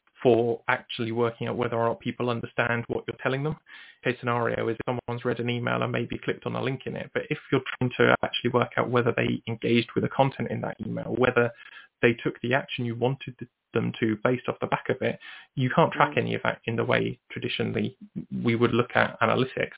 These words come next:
Speaker 1: But it's almost missing from, from that scope. So I like to take a bit of a, a step backwards and, and ask,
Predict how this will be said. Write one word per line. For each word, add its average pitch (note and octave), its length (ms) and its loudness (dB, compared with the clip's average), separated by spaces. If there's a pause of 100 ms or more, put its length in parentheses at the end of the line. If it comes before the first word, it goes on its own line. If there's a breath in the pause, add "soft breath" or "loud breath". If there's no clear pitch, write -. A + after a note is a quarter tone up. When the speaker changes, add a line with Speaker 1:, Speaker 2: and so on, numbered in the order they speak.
(1080 loud breath)
Speaker 1:
But B2+ 100 4 (580)
it's C#3 220 -4
almost B2 300 -2
missing A2+ 400 -6
from, A2+ 320 -4 (100)
from A2+ 140 0
that A2+ 240 -4
scope. A#2+ 240 -2 (160)
So A#2+ 220 4 (240)
I - 80 6
like D#3 180 4
to - 120 -10
take C3 140 0
a B2+ 80 -4
bit B2+ 140 6
of A#2 140 0
a, A#2 220 0
a A#2 240 -2
step - 240 2
backwards B2+ 400 0 (300)
and, A2+ 460 -6
and A#2 100 -4
ask, A#2 220 -2